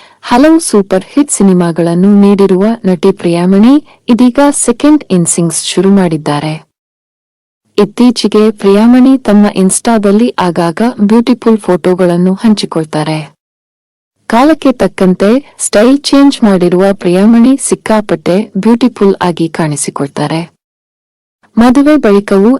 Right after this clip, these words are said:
ನಟಿ ಅದೇ ಫಿಟ್ನೆಸ್ ಕಾಪಾಡಿಕೊಂಡು ಬಂದಿದ್ದಾರೆ. ಪ್ರಿಯಾಮಣಿ ಅವರ ನಿಜವಾದ ಹೆಸರು ಪ್ರಿಯಾ ವಾಸುದೇವ್ ಮಣಿ ಅಯ್ಯರ್.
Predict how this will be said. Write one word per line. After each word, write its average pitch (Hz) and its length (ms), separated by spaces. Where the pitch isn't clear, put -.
ನಟಿ 196 360
ಅದೇ 226 260
ಫಿಟ್ನೆಸ್ 175 520
ಕಾಪಾಡಿಕೊಂಡು 175 760
ಬಂದಿದ್ದಾರೆ. 156 720
ಪ್ರಿಯಾಮಣಿ 277 560
ಅವರ 226 360
ನಿಜವಾದ 208 600
ಹೆಸರು 214 500
ಪ್ರಿಯಾ 185 380
ವಾಸುದೇವ್ 202 720
ಮಣಿ 202 320
ಅಯ್ಯರ್. 147 320